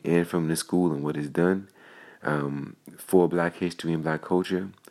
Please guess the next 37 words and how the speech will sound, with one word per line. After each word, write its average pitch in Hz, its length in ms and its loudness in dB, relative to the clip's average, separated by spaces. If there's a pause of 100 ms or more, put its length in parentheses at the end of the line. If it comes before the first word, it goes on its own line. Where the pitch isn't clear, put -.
(340)
we 82 100 0
wanna 76 220 0
highlight 87 480 2
it, 98 160 2 (720)
and, 71 180 -4 (160)
and 78 260 0
we 95 80 4
wanna 80 220 2
highlight 90 560 2
them 90 500 2
and 80 340 0
the 80 60 -4
school. 92 520 2 (280)
We 92 80 6
wanna 85 160 6
highlight 85 260 4
Jeannie 85 220 2
Dean, 87 240 2
excuse 80 320 -2
me, 80 140 0
and 82 180 0
the 82 60 4
school 85 280 0
for 73 140 -4
its 76 100 -2
contribution 85 760 -2 (480)
as 78 280 2
it 82 140 0
continued 90 480 0
to - 160 -2
further 80 460 4
Black 73 280 -4
history 78 400 -4
and 78 160 -4
further 90 320 0
Black - 220 -4
culture - 480 -4